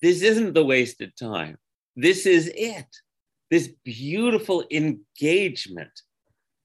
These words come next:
with our hearts and minds in the text. This is it. This is the Jewish way of studying. So if you come to a passage that's troubling to you, get together with some people.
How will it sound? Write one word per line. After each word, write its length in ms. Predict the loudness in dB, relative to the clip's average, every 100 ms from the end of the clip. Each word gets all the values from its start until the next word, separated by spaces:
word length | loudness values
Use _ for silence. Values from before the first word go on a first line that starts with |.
| -2
with 280 | -2 -2 -6 _ 0
our 180 | 0
hearts 440 | 0 2 2 0 -4
and 120 | -4
minds 400 | 0 0 0 -4
in 60 | -14
the 80 |
text. 400 | -14 -8 -8 -8 -2
This 260 | -2 0 -2
is 160 | 0
it. 260 | 2 0 0
This 240 | 2 2 0 0
is 400 | 4 4 2 -4
the 80 |
Jewish 460 | -4 -2 -4 -4 -4
way 400 | -2 -2 -4 -10 -14
of 100 | -14
studying. 500 | -8 -4 -2 -2 -6 _ _ _ _ _ _ _ _ _
So 260 | 2 4
if 160 | 4 2
you 100 | -6
come 240 | -4 -6 -4
to 120 | -6
a 60 |
passage 600 | -4 2 2 2 -6 -8
that's 220 | -8 -10 -6
troubling 480 | -2 -2 0 -4 -4
to 120 | -6
you, 340 | -4 -4 -4 _ _ _ _ _ _ _ _ -4
get 180 | -2 -2
together 420 | -4 0 2 2
with 160 | 2 0
some 200 | -6 -6
people. 500 | -6 -8 -10 -16